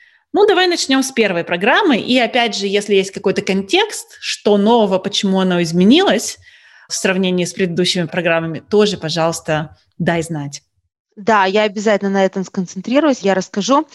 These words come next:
Speaker 2: Единственное, я хочу сразу осветить, о каких трёх программах мы будем говорить, что, может быть, если кому-то в процессе, вот я щас буду объяснять, если ему не актуально, он перемотает на следующую программу.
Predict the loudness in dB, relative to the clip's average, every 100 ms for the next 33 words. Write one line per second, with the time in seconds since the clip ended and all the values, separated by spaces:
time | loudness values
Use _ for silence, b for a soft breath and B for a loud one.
0 | B B 0 0 0 0 2 0 -2 -8
1 | -4 0 0 0 -4 -6 -8 -8 -6 -4
2 | -2 -2 -6 -2 0 0 -2 -2 -2 -2
3 | -4 -6 -4 -4 -4 -2 0 2 2 2
4 | -2 0 0 0 -2 0 -2 -2 -2 0
5 | 2 0 -4 b b b _ -8 -6 0
6 | 0 0 -2 -2 0 -2 -4 -6 -2 -2
7 | -2 0 0 2 -2 -2 -4 -4 -6 -2
8 | 0 2 0 -4 -4 -4 -4 -4 0 0
9 | -2 _ b b _ -4 0 0 -2 -4
10 | -8 -4 -2 0 -2 -4